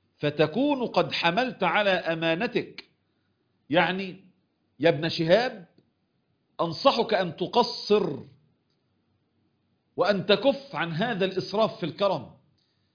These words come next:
فإني أخشى أن يمنع الناس المال عنك ويؤثر هذا على سمعتك". هذا معنى ما قاله رجاء بن حيوة لأخيه ابن شهاب،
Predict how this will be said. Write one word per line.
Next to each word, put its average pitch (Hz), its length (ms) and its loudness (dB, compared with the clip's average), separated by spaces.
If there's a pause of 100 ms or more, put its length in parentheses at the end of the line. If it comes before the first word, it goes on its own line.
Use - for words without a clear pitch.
(300)
فإني 240 520 0
أخشى 233 320 2
أن 180 240 -2
يمنع 202 400 -2
الناس 180 380 -6
المال 165 360 -4
عنك 151 500 -6 (680)
ويؤثر 185 640 0
هذا 180 360 0
على 185 220 0
سمعتك". 156 600 -6
هذا 202 380 0 (240)
معنى 208 380 0
ما 170 160 -4
قاله 180 440 -2
رجاء 165 320 -2
بن 139 140 -12
حيوة 165 460 -6 (400)
لأخيه 165 480 -2
ابن 139 160 -4
شهاب، 127 500 -10